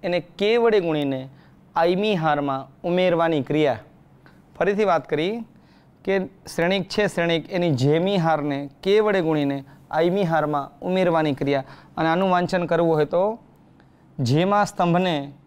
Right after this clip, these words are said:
કે વડે ગુણીને આઈમા સ્તંભમાં ઉમેરવાની ક્રિયા. આ ક્રિયા આપણે પ્રતિવિધેયના જે દાખલા ગણીશું એના માટે વધારેમાં વધારે આ ક્રિયાનો જ ઉપયોગ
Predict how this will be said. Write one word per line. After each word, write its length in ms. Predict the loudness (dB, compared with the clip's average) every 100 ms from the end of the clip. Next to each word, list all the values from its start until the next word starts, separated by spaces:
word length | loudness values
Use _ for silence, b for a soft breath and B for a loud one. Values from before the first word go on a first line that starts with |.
| _ -2
કે 180 | 2 4
વડે 240 | 2 0
ગુણીને 520 | -2 -2 -2 -4 -8 -18 -20 -20 -20 -20 -4
આઈમા 320 | -2 0 0
સ્તંભમાં 560 | -2 -2 -2 -2 -2 -6 -14 -20 -6
ઉમેરવાની 520 | 0 2 2 2 0
ક્રિયા. 340 | -2 0 0 -2 -2
આ 160 | -2
ક્રિયા 400 | -2 -4 -2 0
આપણે 420 | 0 0 0 -2 -8 -20 -4
પ્રતિવિધેયના 640 | -2 0 0 2 2 0
જે 140 | 0 2
દાખલા 340 | 0 0 0
ગણીશું 520 | 0 0 0 -2 -2 B B B -4
એના 220 | 0 0
માટે 340 | 0 0 0
વધારેમાં 500 | 0 0 0 0 0
વધારે 180 | 0 -2
આ 200 | 0 -2
ક્રિયાનો 460 | -2 -2 -2 -2 -2
જ 60 |
ઉપયોગ 440 | -2 0 2 2